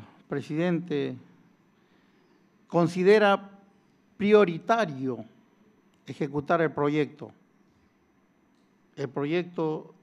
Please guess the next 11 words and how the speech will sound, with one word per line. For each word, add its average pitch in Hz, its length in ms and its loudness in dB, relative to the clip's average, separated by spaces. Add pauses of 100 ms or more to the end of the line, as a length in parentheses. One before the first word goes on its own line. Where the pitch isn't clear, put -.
de 139 160 -4
mejoramiento 160 1040 -4
y 139 140 -10
construcción 156 960 -4
del 139 160 -4
sistema 156 480 -4
de 135 80 -2
recolección, 127 680 -6
tratamiento 139 680 -4
y 127 60 -4
dis-, 120 240 -10